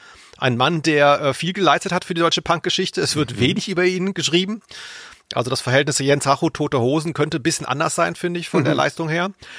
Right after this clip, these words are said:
Speaker 1: Aber er hat schon wieder eine neue Band, ich glaub, die fünfunddreißigste, ähm, Ausgestorben heißt die. Und da war ich auf dem Konzert und du weißt ja, du warst ja selber schon sehr, sehr häufig bei Konzerten von ihm. Was ist das Highlight bei diesen Konzerten immer?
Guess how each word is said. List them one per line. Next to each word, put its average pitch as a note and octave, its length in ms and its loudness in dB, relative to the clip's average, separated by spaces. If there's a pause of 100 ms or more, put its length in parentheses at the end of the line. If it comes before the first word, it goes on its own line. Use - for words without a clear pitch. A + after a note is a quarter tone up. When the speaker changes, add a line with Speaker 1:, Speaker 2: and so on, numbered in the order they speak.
(140)
Speaker 1:
Aber C#3 180 2
er G3+ 60 6
hat G#3+ 100 0
schon C3 140 4
wieder C3+ 140 4
eine F#3 120 4
neue F3 260 4
Band, E3+ 280 0
ich - 80 -12
glaub, - 160 -6
die C3 160 -4
fünfunddreißigste, C#3 1080 -2
ähm, A#2+ 300 -2
Ausgestorben D#3 840 -2 (100)
heißt C#3 280 -4
die. D3 80 -4
Und C3 60 -2
da C3+ 80 4
war D3 60 6
ich C#3 80 0
auf D3 80 0
dem C#3+ 60 -10
Konzert C#3+ 500 2
und D3+ 180 -4
du B2+ 100 -4
weißt E3+ 400 2
ja, E3 80 0
du D3 100 -6
warst D3 160 0
ja B2+ 60 -6
selber C#3 260 4
schon B2+ 180 -2
sehr, C#3+ 200 0
sehr C#3+ 140 0
häufig C#3 360 0
bei C3+ 240 0
Konzerten C3+ 400 -2
von C3 140 -6
ihm. C#3 180 -8 (580)
Was C3 200 2
ist F3 100 2
das D#3+ 160 2
Highlight C3+ 400 2
bei A#2+ 140 0
diesen A2+ 200 -8
Konzerten C#3+ 460 -2
immer? D#3 280 -4